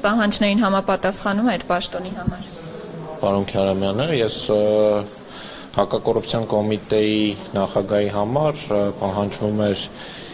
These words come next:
Speaker 2: հինգ տարվա կոնկրետ, ը, ոլորտների, ը, ստաժ և, ը, այդպես առաջին հայացքից կարող ենք արձանագրել, որ այո, բայց այս հարցը անպայման շարժումների տեղի է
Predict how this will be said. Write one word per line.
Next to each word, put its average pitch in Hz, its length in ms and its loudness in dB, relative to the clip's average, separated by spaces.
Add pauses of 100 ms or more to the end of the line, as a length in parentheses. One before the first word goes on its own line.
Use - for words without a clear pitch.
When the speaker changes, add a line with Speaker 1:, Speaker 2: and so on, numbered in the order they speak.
(240)
Speaker 2:
հինգ 202 260 0
տարվա 202 340 4 (200)
կոնկրետ, 98 580 0
ը, 95 80 4 (320)
ոլորտների, 95 880 2 (320)
ը, - 20 2 (460)
ստաժ 151 480 0 (160)
և, 127 320 -2
ը, 101 160 2 (720)
այդպես 101 360 -2 (120)
առաջին 104 380 0
հայացքից 98 500 0
կարող 101 240 2
ենք 98 160 -2
արձանագրել, 104 680 0
որ 98 180 4
այո, 101 240 4
բայց 107 220 2 (500)
այս 104 140 2 (260)
հարցը 101 320 0
անպայման 98 480 0
շարժումների 98 800 2 (480)
տեղի 98 320 4
է 92 40 4